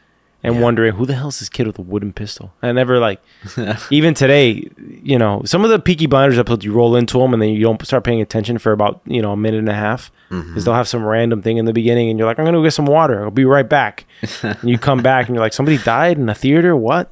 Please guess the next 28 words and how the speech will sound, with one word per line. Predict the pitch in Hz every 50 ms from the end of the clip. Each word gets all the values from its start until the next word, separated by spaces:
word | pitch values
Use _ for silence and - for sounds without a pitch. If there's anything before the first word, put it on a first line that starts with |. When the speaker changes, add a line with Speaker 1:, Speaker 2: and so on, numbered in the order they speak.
| - -
Speaker 1:
Where? | - 135 143 170 180 180
Speaker 2:
With | 180 143 -
Speaker 1:
Huh? | 135 151 180 -
Speaker 2:
kids? | 143 160 180 190 - - - _ -
Huh? | 104 113
Speaker 1:
Huh? | 107 117 147 175 190 190 180 - - -
What? | 117 139 180 190 - - -
Speaker 2:
<laughs> | - - - 135 - - -
Speaker 1:
Who's | - 127 151 165 156
that | 175 180 220
kid | - 160
behind | 147 151 156 160 151 135
the | 104
veil? | 123 143 170 185 190 175 170 - _ -
Is | 123
that | 147 156
Michael? | 135 123 135 170 165 196 190 185 - _ _ _ _ - - -
Time | - 139 151 165
Speaker 2:
Yeah. | 165
Speaker 1:
skip? | 160 202 208 202 - - _ _ _
What?" | 139 185 196 - _ _ _ _ _ _ - - - - _ -
Anyway, | - 143 135 120 113 107 104 - - - - -
Speaker 2:
<laughs> | - - - - - -
Speaker 1:
uh, | 127 123 143
end | 143 147 143 151 156
of | 139 127
episode | 143 143 - 135 117 - 143 135 127 117 107 107 - _ _ _ _ _
three. | _ 131 127 143 156 147 135 120 107 98 87